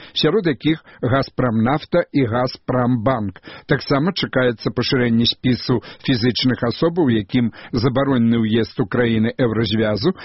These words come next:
і чые актывы там блякуюцца. Раней М З С Расіі заявіла, што ў выпадку ўвядзення новых санкцыяў Масква таксама адкажа санкцыямі,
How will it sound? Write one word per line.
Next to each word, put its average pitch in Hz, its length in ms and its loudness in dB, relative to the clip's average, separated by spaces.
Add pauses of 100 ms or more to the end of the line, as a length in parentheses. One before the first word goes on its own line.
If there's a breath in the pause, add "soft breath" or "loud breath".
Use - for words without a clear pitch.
(120)
і - 80 0
чые 185 300 2
актывы 151 680 -2
там 120 220 0
блякуюцца. 120 880 0 (380 loud breath)
Раней 180 500 2 (100)
М 139 180 2
З 127 280 2
С 123 100 -8
Расіі 165 420 2
заявіла, 147 540 2
што 135 240 -2
ў 123 160 2
выпадку 131 400 -2
ўвядзення 117 540 2
новых 110 320 0
санкцыяў 131 580 0 (200 loud breath)
Масква 160 360 0
таксама 127 640 0
адкажа 113 480 -2
санкцыямі, 147 720 0